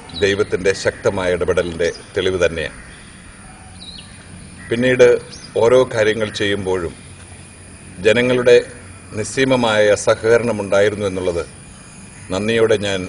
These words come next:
ഓർക്കുകയാണ്. നല്ല ചെ-, നല്ലത് ചെയ്യുമ്പോൾ സ്വാഭാവികമായും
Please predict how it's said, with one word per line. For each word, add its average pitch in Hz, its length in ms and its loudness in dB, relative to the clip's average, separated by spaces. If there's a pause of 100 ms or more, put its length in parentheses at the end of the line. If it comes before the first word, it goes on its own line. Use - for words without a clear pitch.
(140)
ഓർക്കുകയാണ്. 90 580 -4 (1700)
നല്ല 107 220 -2
ചെ-, 117 220 -4 (140)
നല്ലത് 117 340 2 (120)
ചെയ്യുമ്പോൾ 104 480 0
സ്വാഭാവികമായും 101 920 0